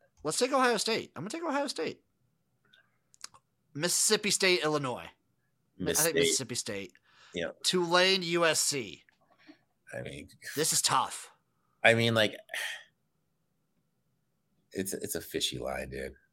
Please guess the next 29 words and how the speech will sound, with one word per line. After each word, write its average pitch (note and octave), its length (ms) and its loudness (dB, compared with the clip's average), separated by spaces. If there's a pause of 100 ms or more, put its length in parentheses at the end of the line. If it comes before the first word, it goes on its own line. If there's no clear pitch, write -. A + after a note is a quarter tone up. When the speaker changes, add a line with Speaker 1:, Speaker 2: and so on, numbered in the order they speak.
(160)
Speaker 1:
It's C#3+ 140 -4
a G3+ 40 0
fishy A3+ 400 6
line. D3 380 2 (100)
It E3 220 0
is. C3+ 380 0 (560)
But C#3+ 200 -2 (160)
God F#3 360 8
damn F3+ 280 2
it, F#3 120 2 (380)
Tulane G3+ 540 4
won F#3+ 240 8
us G3+ 140 6
a D#3+ 100 2
forty F#3+ 440 6
to F#3+ 80 6
one F3+ 220 4
ticket. G3 440 4
I'm G#3+ 380 8
backing F#3 400 6
them. A2+ 180 -8 (580)
I'm, A3 220 8 (120)
I'm A#3+ 200 8
paying A3+ 380 6
it D#3 140 2
back. C3+ 420 0 (1900)
Give A#3+ 120 6
me C#4 100 4
Tulane. C#3+ 480 2